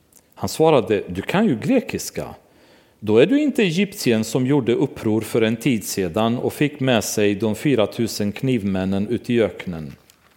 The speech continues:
Paulus svarade: "Jag är jude från Tarsus i Kilikien, medborgare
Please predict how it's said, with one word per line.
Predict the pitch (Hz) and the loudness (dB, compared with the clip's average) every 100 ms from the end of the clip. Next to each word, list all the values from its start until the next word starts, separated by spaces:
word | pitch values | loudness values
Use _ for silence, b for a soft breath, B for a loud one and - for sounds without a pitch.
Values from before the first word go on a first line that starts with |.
| - - _ _ - B B B B B B - | -20 -20 _ _ -20 B B B B B B 4
Paulus | 156 175 131 | 6 6 4
svarade: | - 170 135 120 110 120 127 - - | 4 6 6 6 4 4 2 0 -12
"Jag | 117 110 107 | 0 4 4
är | |
jude | 113 104 147 220 185 | 2 0 -2 0 0
från | 175 160 156 | 0 -2 -2
Tarsus | - 135 101 - 104 117 | 0 0 0 -4 -6 -6
i | |
Kilikien, | - 131 139 - - 104 123 143 | -4 0 0 -2 -4 -2 0 0
medborgare | 151 170 101 101 98 117 135 175 | 0 0 0 0 2 2 4 2